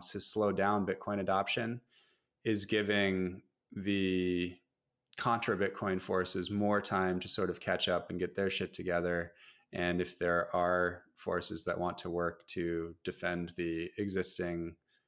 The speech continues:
shitty system and, and try to thwart the advance of Bitcoin, then anything that slows down Bitcoin adoption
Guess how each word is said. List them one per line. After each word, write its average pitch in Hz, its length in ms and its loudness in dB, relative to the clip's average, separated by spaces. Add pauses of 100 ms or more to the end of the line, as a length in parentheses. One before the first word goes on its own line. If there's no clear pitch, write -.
(440)
shitty 117 320 2
system 87 640 -2 (180)
and, 85 260 -4 (260)
and 87 160 -2
try 90 200 0
to 85 120 0
thwart 95 680 -2 (500)
the 95 140 2
advance 90 380 2
of 82 140 -10
Bitcoin, 85 600 -2 (160)
then 95 180 -2
anything 107 400 0
that 85 120 -4
slows 90 340 0
down 87 280 -2
Bitcoin 87 380 -4
adoption 82 680 -4